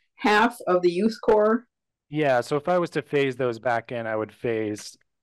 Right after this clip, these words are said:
Speaker 2: an AmeriCorps member and then another AmeriCorps member and then the funding for the Youth Conservation Corps. And the reason
Speaker 1: Okay.
Speaker 2: is, um,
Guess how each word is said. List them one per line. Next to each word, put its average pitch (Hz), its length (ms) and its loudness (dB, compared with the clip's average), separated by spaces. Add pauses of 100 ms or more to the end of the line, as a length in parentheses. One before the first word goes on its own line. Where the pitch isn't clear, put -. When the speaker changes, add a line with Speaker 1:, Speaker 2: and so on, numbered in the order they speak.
Speaker 2:
an 127 100 0
AmeriCorps 120 520 2
member 110 360 0
and 107 120 0
then 107 120 -4
another 107 400 -4
AmeriCorps 107 440 -6
member 104 300 -4
and 104 120 -4
then 104 120 -4
the 101 60 -10
funding 98 440 -10
for 110 140 -10
the 101 140 -10
Youth 101 260 -10
Conservation 101 600 -14
Corps. 95 340 -12 (400)
And 131 100 -2
the 131 80 2
reason 143 300 2
Speaker 1:
Okay. 180 100 4
Speaker 2:
is, 190 80 -4 (480)
um, 107 460 -2